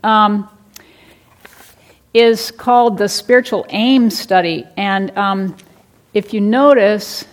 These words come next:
spiritual assessment and intervention model is spiritual aim. How clever! I did not think of that. <laughs>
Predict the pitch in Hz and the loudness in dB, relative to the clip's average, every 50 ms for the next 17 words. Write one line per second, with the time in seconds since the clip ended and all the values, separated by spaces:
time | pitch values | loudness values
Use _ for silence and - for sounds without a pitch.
0 | _ _ _ - - - - - 240 233 233 240 - 202 180 175 - - - 240 | _ _ _ -16 -16 -12 0 2 4 4 4 2 -2 -2 -2 -4 -4 -2 -2 0
1 | 233 233 233 - 226 220 - - 196 196 202 202 - - 202 208 214 180 208 220 | 0 0 -2 -6 -6 -6 -6 -6 -6 -6 -6 -6 -6 -6 -4 -4 -4 -2 -4 -4
2 | 220 - - 196 196 190 190 190 196 208 220 233 254 269 - - - - _ - | -4 -4 -6 -6 -4 -2 0 2 2 4 4 2 2 0 -4 -10 -20 -20 _ -12
3 | - 180 - - - - - 208 208 202 202 - 202 185 170 - - 170 180 185 | -12 -12 -10 -12 -12 -8 -4 -4 -2 -2 -4 -4 -6 -6 -6 -6 -6 -6 -6 -4
4 | 185 180 180 170 160 165 160 143 - - _ _ _ _ _ _ _ _ _ _ | -4 -6 -6 -6 -6 -8 -10 -12 -14 -20 _ _ _ _ _ _ _ _ _ _
5 | _ _ _ _ _ _ - - 311 302 285 - - - - 214 196 190 190 190 | _ _ _ _ _ _ -2 0 2 2 2 0 -2 -6 -4 -2 0 0 0 0
6 | 180 - - 190 202 208 220 202 202 208 214 214 - 254 269 277 233 170 170 170 | -2 -2 -2 -2 0 0 0 -2 -2 -4 -4 -4 -6 -6 -6 -6 -6 -6 -4 -4
7 | 165 156 151 147 - - - _ - - - - - 180 349 359 - 247 - - | -4 -6 -8 -10 -16 -20 -20 _ -20 -20 -18 -12 -10 -8 0 2 2 2 4 2
8 | - 277 - - 339 - - - | 0 0 0 0 -2 -2 -2 -6